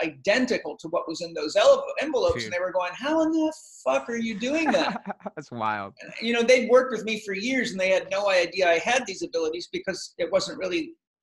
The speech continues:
Speaker 1: what I was supposed to be teaching them at the time. So then they had a contest at the end. And so he, the, the final, the grand finale of the whole wor-, one-day workshop was the instructor said,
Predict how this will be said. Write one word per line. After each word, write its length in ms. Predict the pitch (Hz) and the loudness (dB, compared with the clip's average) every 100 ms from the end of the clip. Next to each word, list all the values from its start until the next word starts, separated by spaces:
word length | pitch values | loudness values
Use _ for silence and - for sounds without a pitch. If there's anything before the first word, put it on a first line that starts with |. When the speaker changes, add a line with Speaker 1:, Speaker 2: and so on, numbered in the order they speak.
| _ _ - | _ _ -4
Speaker 1:
what 180 | 180 180 | 0 0
I 80 | |
was 180 | 160 160 | 0 -2
supposed 280 | - 175 165 | -4 -4 -4
to 60 | - | -8
be 140 | 147 - | -10 -8
teaching 320 | 240 240 190 | -6 -4 -4
them 100 | 156 | -6
at 140 | - | -8
the 80 | - - | -10 -8
time. 260 | 160 156 180 _ _ _ _ _ _ | -4 -4 -8 _ _ _ _ _ _
So 140 | - | -6
then 180 | 185 254 | -2 0
they 80 | 247 | 0
had 160 | 190 180 | 0 -2
a 140 | - | -4
contest 640 | - 254 294 285 175 151 165 | -4 -2 -2 -2 -4 -4 -6
at 140 | 151 | -6
the 160 | 165 180 | -4 0
end. 320 | 220 131 - _ _ _ _ _ _ _ _ 156 | 0 -2 -8 _ _ _ _ _ _ _ _ -12
And 180 | 165 | -8
so 240 | - 190 175 | -4 -2 -4
he, 400 | 180 196 190 - _ _ _ _ _ _ _ | -6 -8 -8 -14 _ _ _ _ _ _ _
the, 180 | 170 - | -12 -8
the 80 | 165 | -8
final, 580 | - 214 226 196 165 165 | 0 0 2 0 -2 -4
the 100 | 165 | -4
grand 420 | 175 196 196 185 | 0 2 0 -2
finale 540 | - 180 202 220 180 165 | -4 -2 0 2 0 -2
of 140 | 156 | -4
the 40 | 160 | -4
whole 460 | 196 180 165 143 | -2 -2 -2 -6
wor-, 260 | 170 165 - | -6 -6 -6
one-day 360 | 180 180 165 160 | -6 -4 -2 0
workshop 520 | 233 262 - 165 - | 0 0 -2 -2 -4
was 200 | 165 156 | -8 -10
the 100 | - | -10
instructor 460 | 165 156 - - 190 | -8 -4 -4 -4 -6
said, 260 | - 185 | -6 -8